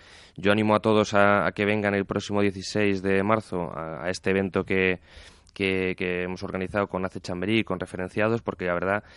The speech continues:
es que todos esos casos de éxito van a poder ver, eh, cómo cambiar y cómo renovarse, cómo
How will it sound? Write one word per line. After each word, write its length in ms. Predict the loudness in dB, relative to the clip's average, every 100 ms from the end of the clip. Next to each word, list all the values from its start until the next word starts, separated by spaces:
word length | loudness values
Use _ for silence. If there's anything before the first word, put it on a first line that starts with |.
| -20 -14
es 120 | -12 -10
que 120 | -6
todos 220 | 0 0
esos 180 | -2 -4
casos 320 | -6 -4 -2
de 160 | -2 -2
éxito 400 | -4 -2 0 0
van 100 | -2
a 60 |
poder 260 | -2 -2 0
ver, 240 | -2 -2 -12 -20 -20 -20 -6
eh, 360 | -4 -2 -4 -4
cómo 240 | -2 -2
cambiar 420 | -4 -4 -4 -4
y 60 | -4
cómo 280 | -4 -2 -2
renovarse, 560 | -2 0 -2 -2 -6
cómo 480 | -4 -4 -2 -2 -6